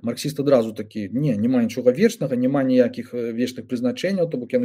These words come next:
ўсе гістарычна дадзеныя і мяняюцца», так? А вось. Нават, магчыма, у бяскласавым грамадстве тэарэтычным, я не ведаю, як там па іхняй тэорыі.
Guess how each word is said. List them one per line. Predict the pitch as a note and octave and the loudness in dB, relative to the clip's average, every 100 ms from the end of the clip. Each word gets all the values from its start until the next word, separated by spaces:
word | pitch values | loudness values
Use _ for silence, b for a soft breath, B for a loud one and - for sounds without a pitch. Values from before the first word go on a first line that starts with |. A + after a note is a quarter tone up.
| A#2+ | -2
ўсе | |
гістарычна | B2 A#2 C3+ B2 - A2+ | -6 -4 -4 -6 -6 -4
дадзеныя | D3+ E3 C#3 C3 | -2 -2 -2 -2
і | |
мяняюцца», | B2 G#2+ F2 - - - | 0 -2 -6 -18 -18 -12
так? | C#3+ D#3 B B B B - | -12 -14 B B B B -16
А | A2+ | -14
вось. | G2 F2+ - - | -12 -14 -18 -12
Нават, | G#2 B2+ B2+ B2 | -4 -2 -2 -4
магчыма, | - C3+ B2+ | -6 -2 0
у | A2 | 0
бяскласавым | B2 - B2 - G#2+ | -2 2 2 2 -4
грамадстве | G#2 A#2 A2 G2+ G#2 | -2 0 0 -4 -10
тэарэтычным, | G2+ G2+ G2 G2+ - G2+ | -10 -8 -8 -12 -12 -8
я | G#2 | -6
не | G#2+ | -4
ведаю, | A2 G2 F#2+ | -4 -8 -12
як | F#2+ - | -16 -16
там | G2+ | -14
па | G#2 | -12
іхняй | G#2 G#2+ | -10 -10
тэорыі. | G#2 F3+ G#3+ G#2 | -4 0 2 0